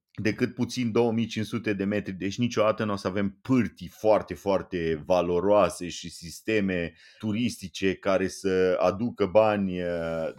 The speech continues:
cu lopata, ca să zic așa, fără o investiție care în momentul de față nici nu se mai poate face. Deci nu o să avem zăpadă, degeaba construim pârtii.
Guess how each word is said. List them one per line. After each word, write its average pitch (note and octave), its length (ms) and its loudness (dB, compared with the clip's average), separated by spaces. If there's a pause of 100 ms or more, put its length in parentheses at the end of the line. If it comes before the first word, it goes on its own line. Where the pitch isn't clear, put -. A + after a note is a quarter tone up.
(160)
cu A2 180 -4
lopata, F#2 720 6
ca F2 160 2
să F2+ 120 -6
zic F#2 240 -4
așa, F#2 240 4
fără G#2 240 0
o G2+ 60 0
investiție F#2 800 -4 (300)
care A2 200 2
în A#2 80 6
momentul C3 380 4
de C3+ 80 4
față C#3 300 4
nici C#3 140 -2
nu C3+ 100 -2
se B2+ 100 -4
mai C3 180 -2
poate C3 260 -2
face. B2 340 -2
Deci D#2+ 140 -8
nu G2+ 120 -2
o G#2 40 0
să A2 100 -2
avem G#2+ 240 2
zăpadă, G2+ 520 0
degeaba F2+ 420 0
construim F2+ 540 0
pârtii. - 540 -4